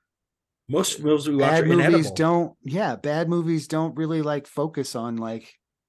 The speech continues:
Speaker 2: human life. They just focus on wackiness and
Speaker 1: Have you
Speaker 2: stupidity.
Speaker 1: wanted to eat anything in any movie we've watched before this?
Speaker 2: You know, you flexed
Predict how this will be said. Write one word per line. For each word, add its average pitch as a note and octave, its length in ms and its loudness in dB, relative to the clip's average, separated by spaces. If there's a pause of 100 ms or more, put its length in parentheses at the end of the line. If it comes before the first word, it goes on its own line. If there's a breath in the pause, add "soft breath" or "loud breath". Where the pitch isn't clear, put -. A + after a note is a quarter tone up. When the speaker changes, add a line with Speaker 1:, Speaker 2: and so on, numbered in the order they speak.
(140)
Speaker 2:
human C3 360 -2
life. A#2 260 -4
They A2 120 -6
just A2 200 -12
focus A2+ 360 -10
on G#2+ 160 -12
wackiness G#2+ 720 -14
and - 0 -
Speaker 1:
Have - 0 -
you - 80 -20
Speaker 2:
stupidity. B2 440 -8
Speaker 1:
wanted E3+ 360 2
to - 200 0
eat D#3+ 240 -8
anything D#3 440 0
in D#3 120 -2
any B2+ 300 -2
movie B2+ 240 -2
we've C3+ 240 -6
watched A2 300 -8
before A#2+ 300 -4
this? A#3 420 -8 (360)
Speaker 2:
You D#3 120 2
know, E3 140 4
you D#3+ 220 4
flexed - 760 -2